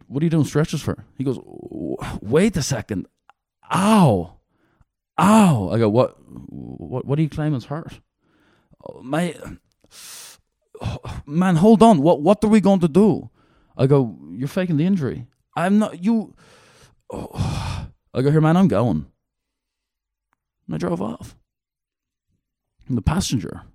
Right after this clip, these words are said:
beside me was going, "That's, that's a hit and run."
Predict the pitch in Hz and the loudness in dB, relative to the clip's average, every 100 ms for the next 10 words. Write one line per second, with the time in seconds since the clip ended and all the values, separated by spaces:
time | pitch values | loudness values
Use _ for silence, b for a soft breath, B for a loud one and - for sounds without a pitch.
0 | _ _ - 101 123 165 139 76 69 85 | _ _ -8 -4 -2 -2 -2 -4 -4 -6
1 | 82 127 - - - _ _ _ _ - | -4 -4 -8 -16 -20 _ _ _ _ -10
2 | - 131 180 185 90 87 127 175 - | -8 -4 -2 -2 -4 -6 -8 -10 -14